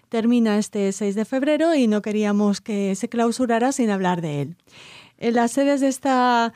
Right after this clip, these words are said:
decimosexta edición han sido el hot-, el Hotel Enjoy y en Punta del Este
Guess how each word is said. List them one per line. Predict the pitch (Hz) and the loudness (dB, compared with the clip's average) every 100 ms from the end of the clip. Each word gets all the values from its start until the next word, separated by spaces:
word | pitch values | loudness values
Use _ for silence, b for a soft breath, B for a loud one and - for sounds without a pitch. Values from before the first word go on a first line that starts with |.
| B B | B B
decimosexta | - 226 240 208 226 247 - 254 240 | -4 0 2 0 0 -2 -2 0 2
edición | 226 233 - 285 302 277 | 2 0 0 2 2 2
han | 220 | 0
sido | - 233 208 | 0 2 2
el | 185 | 2
hot-, | 185 180 | 0 -2
el | - 196 | -6 -2
Hotel | 196 208 226 | 0 0 0
Enjoy | 226 233 294 339 349 | 2 2 2 2 0
y | 233 220 208 | 0 2 2
en | 202 202 202 | 2 2 2
Punta | 247 240 247 | 0 0 2
del | 247 269 | 2 0
Este | 269 - 311 311 | -2 -2 -2 -2